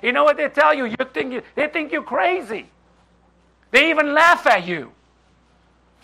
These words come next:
So they go with this notion that the world is so old and so like that and like that. But God says, you know what? It applies its standard. We have to have a standard.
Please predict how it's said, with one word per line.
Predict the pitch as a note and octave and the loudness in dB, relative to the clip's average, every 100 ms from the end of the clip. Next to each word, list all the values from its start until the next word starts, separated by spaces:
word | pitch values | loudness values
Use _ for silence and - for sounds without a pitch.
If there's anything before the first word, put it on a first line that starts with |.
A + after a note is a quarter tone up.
| _ _ _ _ _ _ _ _ _ _ _ | _ _ _ _ _ _ _ _ _ _ _
So | _ A3+ | _ 2
they | A#3+ | 4
go | B3+ D4+ F4 | 4 6 6
with | D#4+ | 6
this | C#4 B3+ | 4 -2
notion | G#3+ A3 D#4+ E4 - G#3 F#3 | -2 2 4 2 -2 -4 -2
that | F#3+ | -2
the | A3 | 0
world | A3+ C4 D4 C4 | 2 2 2 0
is | A3+ | -4
so | - C4 B3 A3 - _ _ | 0 2 4 0 -4 _ _
old | - D4 C#4 A3+ F#3+ | 4 6 4 2 -2
and | F#3+ | -6
so | - B3+ | -2 0
like | C4 A#3+ A#3 | 4 4 4
that | A#3+ A#3+ | 4 2
and | A#3 | 4
like | A3+ | 2
that. | G#3+ | 0
But | G#3 F3 | -4 0
God | B3+ D4+ | 2 2
says, | - A#3 A3+ G#3 | 0 2 2 0
you | |
know | A3 A3+ | -2 0
what? | C4 - - - | 0 -2 -8 0
It | |
applies | A3+ A3+ A#3+ C4 A#3 | 0 2 2 2 2
its | A#3 | -4
standard. | - - B3 G#3 | -6 -4 -2 -2
We | B3+ | 0
have | C4+ F4+ - | 2 0 2
to | |
have | B3 G#3 | 2 2
a | G3 | -4
standard. | - G#3+ G3+ E3+ | -6 -6 -6 -8